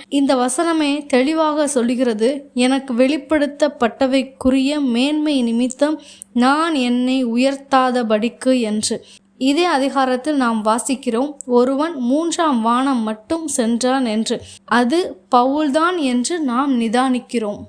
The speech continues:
இப்படிப்பட்ட வெளிப்பாடை பெற்ற பின்புதான் அவர் சொல்லுகிறார், "நான் என்னை உயர்த்தாதபடிக்கு என் மாம்சத்தில் ஒரு முள்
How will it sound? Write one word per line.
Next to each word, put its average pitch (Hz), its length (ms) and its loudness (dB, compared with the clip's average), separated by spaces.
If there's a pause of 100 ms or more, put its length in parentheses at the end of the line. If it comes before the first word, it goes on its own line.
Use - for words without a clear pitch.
(120)
இப்படிப்பட்ட 262 920 0
வெளிப்பாடை 269 640 0
பெற்ற 226 320 0
பின்புதான் 220 880 -2 (140)
அவர் 262 240 4
சொல்லுகிறார், 262 840 0
"நான் 262 400 2
என்னை 247 400 0
உயர்த்தாதபடிக்கு 269 1200 0
என் 226 320 0
மாம்சத்தில் 262 680 0
ஒரு 226 220 0
முள் 247 380 0